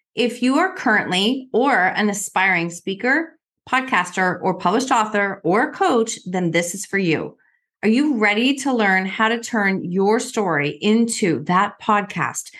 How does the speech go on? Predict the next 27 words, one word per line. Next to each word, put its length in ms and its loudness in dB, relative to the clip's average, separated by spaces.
a 100 0
published 500 0
book, 260 -2
or 220 2
a 100 -4
talk 340 0
from 120 -2
the 80 0
stage 420 0
and 220 -2
actually 400 2
step 500 -2
into 680 2
the 100 0
fullest 520 0
expression 680 0
and 180 -6
confidence 680 -2
of 200 2
your 120 0
story? 640 0
Then 100 2
you 100 4
don't 120 4
wanna 100 4
miss 220 0
this. 360 -12